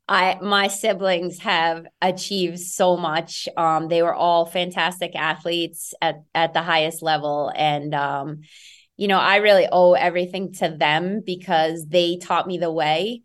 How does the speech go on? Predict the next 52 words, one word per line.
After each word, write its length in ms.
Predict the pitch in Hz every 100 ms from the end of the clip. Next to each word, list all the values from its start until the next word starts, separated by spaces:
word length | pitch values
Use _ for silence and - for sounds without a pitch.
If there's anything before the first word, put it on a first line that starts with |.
| _ _ -
Um, 580 | 170 165 160 165 156 151
and, 600 | 170 165 160 160 160 165 160 - -
you 140 | 185
know, 100 | 165
they, 320 | 160 165 156 156 165
they 180 | 180 170
really 280 | 170 165 165
taught 200 | 175 170
me 100 | 170
how 120 | 160
to 80 | 156
work 260 | 156 151
hard 340 | 165 156 156 156
and, 320 | 151 147 147
and 200 | 165 156
be 160 | 156 175
tough 320 | 175 147 151
and 120 | 151
believe 260 | 156 156 147
in 100 | 147
myself. 680 | 147 151 151 143 147 147 -
And, 380 | 139 143 139 -
and, 260 | 151 143 143
uh, 160 | 147
my 180 | 151 185
parents 380 | 185 196 165 165
are 100 | 156
obviously 300 | 160 165 170
a 60 | 156
big 200 | 160 151
part 220 | 160 156
of 80 | 151
that 240 | 147 -
too, 240 | - 156
but 320 | 151 147 147 - - - -
I 80 | -
felt 220 | - 170
like 180 | 165 165
I 140 | 160
was 260 | 165 165 -
always 460 | 170 185 175 170 160
looking, 480 | 156 165 165 170 -
I 120 | 185
always 260 | 185 185 180
had 240 | 190 170
such 460 | 160 - - 190 190
great 240 | 185 170 170
role 220 | 165 165
models 480 | 165 170 180 185 -
to 100 | 165
look 240 | 156 156
up 220 | 151 156